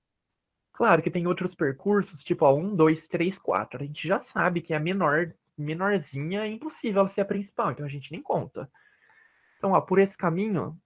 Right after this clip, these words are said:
dá seis. Pegando aqui de baixo e vai por cima, dá sete. Lembrando, ó, que tem que contar na sequência.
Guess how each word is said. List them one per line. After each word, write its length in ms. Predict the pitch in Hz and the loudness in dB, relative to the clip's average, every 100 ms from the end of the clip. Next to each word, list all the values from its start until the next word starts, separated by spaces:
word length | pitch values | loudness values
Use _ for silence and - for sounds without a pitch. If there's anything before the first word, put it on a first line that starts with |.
| _ _ | _ _
dá 180 | 147 175 | 0 0
seis. 580 | 196 - 123 - - - _ _ _ _ _ _ _ _ _ _ _ | 0 -4 -6 -6 -18 -20 _ _ _ _ _ _ _ _ _ _ _
Pegando 380 | - 185 220 240 | -6 2 4 2
aqui 180 | 240 202 | -2 -4
de 140 | 196 | -4
baixo 720 | 156 135 156 175 - - 180 | 2 6 6 6 2 -2 -2
e 60 | 175 | -2
vai 380 | 139 143 156 170 | -2 2 4 2
por 380 | - 180 208 202 | 0 0 2 0
cima, 1080 | - - - - - 185 226 135 98 139 _ _ _ _ _ _ _ | -6 -18 -18 -16 -6 -4 0 0 0 -4 _ _ _ _ _ _ _
dá 140 | 151 | 0
sete. 640 | 170 - 123 - - - 143 _ _ _ _ _ _ - _ - | 0 -2 -4 -6 -14 -18 -20 _ _ _ _ _ _ -20 _ -2
Lembrando, 540 | 143 151 139 175 202 | 0 2 4 4 4
ó, 80 | 135 | 0
que 100 | 131 | 0
tem 140 | 156 | -6
que 80 | 143 | -6
contar 360 | - 160 151 151 | -6 -6 -2 -2
na 120 | 156 | -2
sequência. 1300 | 156 - 175 202 - - 185 131 135 - - - | -6 -4 -4 -4 -6 -4 -4 -4 -8 -12 -6 -6